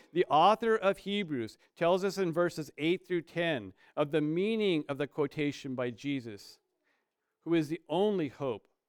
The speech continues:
of reconciliation with God. He said in verses, verses eight through ten, he, "When he said above, 'You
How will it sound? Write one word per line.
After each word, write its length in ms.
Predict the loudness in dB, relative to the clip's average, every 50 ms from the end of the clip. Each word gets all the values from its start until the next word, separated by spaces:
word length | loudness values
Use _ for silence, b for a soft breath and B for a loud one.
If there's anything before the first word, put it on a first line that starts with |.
| _ _ _ _ _
of 160 | -8 -4 0
reconciliation 920 | 0 -2 -2 -2 -10 -10 -8 -6 -6 -6 -4 -2 -4 -4 -4 -6 -10 -12
with 140 | -12 -8 -6
God. 320 | -4 -4 -2 -4 -6 -8 _ _ _ _ _ _ _ _ _ _ _ _ _ _
He 140 | _ -6 -6
said 380 | 0 2 2 4 4 2 -2 -6
in 160 | -8 -8 -8
verses, 460 | -2 0 0 0 0 0 -4 -6 -6 -8 _ _
verses 380 | -2 -2 -2 0 -2 -8 -10 -4 _
eight 160 | -2 -2 0
through 120 | -2 -8 -6
ten, 240 | -2 -2 -2 0 -2
he, 120 | -4 -6 _ _ _ _ _ _ _ _ _ _ _
"When 240 | 0 0 2 2 2
he 180 | 0 0 -2
said 320 | -4 -2 2 4 4 6 4
above, 580 | 2 2 4 4 4 6 4 2 0 -4 -8 _ _ _ _ _ _
'You 340 | -4 -2 -2 -2 -2 -4